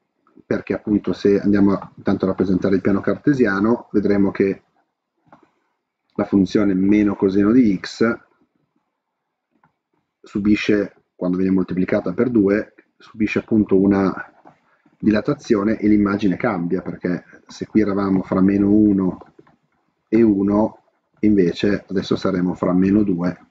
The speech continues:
e due. Ok, quindi posso andare intanto a segnare due, meno due, e questo per quanto riguarda meno due coseno di x,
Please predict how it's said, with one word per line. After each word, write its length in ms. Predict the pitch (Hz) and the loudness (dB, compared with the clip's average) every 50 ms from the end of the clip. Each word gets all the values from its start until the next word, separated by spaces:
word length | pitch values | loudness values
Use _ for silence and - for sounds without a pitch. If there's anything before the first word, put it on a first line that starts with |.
| _ | _
e 100 | _ - | _ -8
due. 340 | 87 98 110 104 95 - - _ _ _ _ _ _ _ _ _ _ _ _ | 0 2 2 2 2 0 -6 _ _ _ _ _ _ _ _ _ _ _ _
Ok, 320 | - - - 85 82 80 - | -20 -8 -6 -6 -6 -4 -2
quindi 200 | - 85 - 85 | -2 -2 -2 -2
posso 220 | - 92 - - | -4 -6 -2 0
andare 220 | 92 95 95 95 | 2 2 2 0
intanto 280 | 92 92 98 95 92 95 | 0 0 -2 -4 -4 -4
a 40 | 90 | -6
segnare 640 | - - 95 95 98 92 90 87 90 90 - - _ _ _ _ _ - - _ _ _ _ | 0 2 2 2 4 2 0 0 -2 -4 -6 -8 _ _ _ _ _ -20 -20 _ _ _ _
due, 500 | - - 113 107 101 95 90 82 80 - _ - - _ _ _ _ _ _ _ _ _ _ _ _ _ _ _ _ _ _ _ _ _ | -2 0 2 2 2 0 -2 -4 -8 -14 _ -20 -20 _ _ _ _ _ _ _ _ _ _ _ _ _ _ _ _ _ _ _ _ _
meno 260 | _ 85 90 104 147 175 | _ 0 2 2 4 4
due, 440 | 160 131 104 - 120 139 - _ _ _ _ _ _ _ _ - _ _ _ _ _ _ _ _ _ _ _ _ _ _ _ _ _ _ _ _ _ _ _ _ _ _ _ _ _ _ _ _ _ _ _ _ _ _ _ _ _ _ | 4 2 2 0 -2 -4 -6 _ _ _ _ _ _ _ _ -20 _ _ _ _ _ _ _ _ _ _ _ _ _ _ _ _ _ _ _ _ _ _ _ _ _ _ _ _ _ _ _ _ _ _ _ _ _ _ _ _ _ _
e 100 | _ - | _ -2
questo 240 | 185 170 156 - 190 | 0 0 0 2 2
per 80 | 175 - | 0 2
quanto 240 | - 127 120 123 143 | 0 -2 0 0 2
riguarda 320 | 139 127 120 127 131 117 | 2 2 2 2 0 0
meno 280 | 110 117 123 123 123 120 | 0 2 2 4 4 4
due 160 | 120 123 123 | 4 2 0
coseno 340 | - 117 107 104 117 113 123 | 0 -4 -2 -2 0 0 2
di 120 | 127 139 | 2 0
x, 480 | 110 - - - - - 123 117 120 | 0 0 -2 -4 -2 0 0 0 0